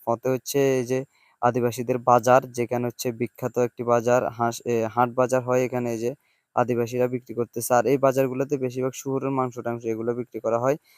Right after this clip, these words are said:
তো বলতে, বলতে হচ্ছে আমরা হচ্ছে সেই বড় বৌদ্ধ বিহারের এখানে চলে আসছি। এই বৌদ্ধ বিহারটা নাকি রাঙামাটি শহরের মধ্যে সবথেকে বড় বৌদ্ধ বিহার। তো আমরা হচ্ছে এখন ভিতরে প্রবেশ করবো আর এখানকার সৌন্দর্য উপভোগ করবো, আপনাদেরকে উপভোগ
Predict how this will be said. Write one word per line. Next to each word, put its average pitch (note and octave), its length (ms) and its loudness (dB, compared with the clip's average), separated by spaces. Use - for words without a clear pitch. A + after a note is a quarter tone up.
তো - 40 -
বলতে, C#3 260 4
বলতে C#3 220 -2
হচ্ছে C3+ 220 -4
আমরা C3 180 -2
হচ্ছে B2+ 160 -12
সেই C3+ 180 -2
বড় B2 300 4
বৌদ্ধ A#2 280 -4
বিহারের A#2+ 340 -2
এখানে B2 320 -4
চলে A#2 200 0
আসছি। - 240 -4
এই B2+ 120 2
বৌদ্ধ A#2 260 -2
বিহারটা B2+ 380 -2
নাকি C3+ 360 -4
রাঙামাটি A2+ 500 0
শহরের B2 440 -2
মধ্যে B2+ 380 -4
সবথেকে A#2 480 -8
বড় A#2 240 2
বৌদ্ধ A2 280 -6
বিহার। A#2+ 280 -2
তো - 40 -
আমরা B2 180 0
হচ্ছে B2+ 220 -2
এখন C3 260 -4
ভিতরে B2+ 340 0
প্রবেশ B2+ 360 -4
করবো B2+ 240 -2
আর A2+ 160 6
এখানকার A#2 380 -4
সৌন্দর্য C3+ 360 -4
উপভোগ C3 280 -2
করবো, B2+ 240 -2
আপনাদেরকে A#2 500 2
উপভোগ A2+ 260 -6